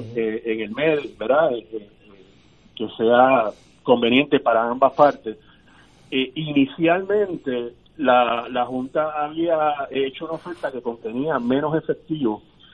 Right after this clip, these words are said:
y no habían logrado convencer a una cantidad tan grande de bonistas para que apoyaran el plan de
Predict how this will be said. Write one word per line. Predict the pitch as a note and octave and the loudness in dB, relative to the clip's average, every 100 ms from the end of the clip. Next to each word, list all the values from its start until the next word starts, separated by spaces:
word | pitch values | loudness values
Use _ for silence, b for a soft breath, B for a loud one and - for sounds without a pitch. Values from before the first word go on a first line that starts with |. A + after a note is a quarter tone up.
| b b _ | b b _
y | - C3+ C3 | 6 8 8
no | C3 D3 | 6 4
habían | E3+ F3+ F3+ E3 | 4 2 -2 -2
logrado | C#3+ C3 C3 B2+ C#3+ | -4 -2 -2 -2 -4
convencer | D#3+ D3+ D3+ - - E3+ C#3+ B2 - | -8 -8 -10 -10 -2 2 2 0 -2
a | C3 B2 | 2 4
una | A#2 B2 C3+ | 4 0 -2
cantidad | C#3 C#3+ - C#3+ D3+ | -4 -8 -6 0 0
tan | - C3+ | 0 -4
grande | A#2 A#2 A#2+ C3 | -4 -6 -4 -2
de | C3+ | -2
bonistas | D3 D#3+ - B2+ | -2 -6 -6 -8
para | - A#2+ A2+ | 0 2 2
que | - A#2+ B2 | 0 -4 -2
apoyaran | A#2+ - A2 A2 A2+ A#2 | -4 -2 0 0 0 -2
el | |
plan | A#2 B2 A#2+ B2 | -6 -6 -4 -4
de | A#2 G#2+ G2 F#2 | -4 -4 -6 -10